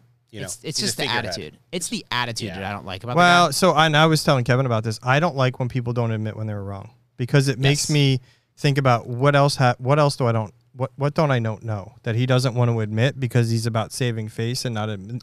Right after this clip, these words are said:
Speaker 3: like,
Speaker 2: Yes.
Speaker 3: I'm all about leadership and humility, like
Speaker 2: Mm-hmm.
Speaker 3: saying when it's wrong, saying when I fucked up, because it, it makes when they don't say that more credible. It makes them trust you more because this guy's gonna tell you when he messed up and he's human.
Speaker 1: Mm-hmm.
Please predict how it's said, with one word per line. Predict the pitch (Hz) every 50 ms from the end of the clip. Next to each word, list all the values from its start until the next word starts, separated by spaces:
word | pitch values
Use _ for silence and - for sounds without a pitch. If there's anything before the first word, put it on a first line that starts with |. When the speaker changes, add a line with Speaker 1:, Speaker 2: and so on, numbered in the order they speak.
| _
Speaker 3:
like, | - 135 131
Speaker 2:
Yes. | 120 85 - - - - -
Speaker 3:
I'm | 139 151 185 208
all | 220 202
about | 165 165 156 131
leadership | 123 127 135 131 135 131 123 - 139 127 120 -
and | 131 113 110
humility, | 120 120 113 110 107 101 101 98 104 104 110 - _ _ _ _ _ _ _ _ _ -
like | 127 120 120
Speaker 2:
Mm-hmm. | -
Speaker 3:
saying | - 135 123 123 123 120
when | 117 110
it's | 107 - -
wrong, | 120 127 139 147 143 139 139 135
saying | - - 127 113 110 107
when | 107 104
I | 101
fucked | - - 101 104 - -
up, | 135 131 117 113 123
because | 127 - 139 135
it, | 139 - - -
it | 135 139 131
makes | 139 139 143 151 160 - - - - _ _
when | - 135 135 135 131
they | 123 120
don't | 117 117 127 127 113
say | - 156 147
that | 143 156 147 127
more | 123 123 117
credible. | 113 - - 123 117 110 101 104 98 82 - _ _ _
It | - 127 123
makes | 127 127 135 131 -
them | - 131 113
trust | - - 131 127 127 - - 120
you | 113 104
more | 101 95 92 90 98 113
because | - 120 113 - - 123 113 110
this | - 147 156 -
guy's | - 190 175 160 143
gonna | - 156 127 113
tell | - - 131 127
you | 131 131 131
when | 123 120
he | 117
messed | 117 110 107 113 - 127
up | 117 -
and | 135
he's | 131 120 -
human. | - 143 165 185 156 110 - - - _ _ _ _
Speaker 1:
Mm-hmm. | 110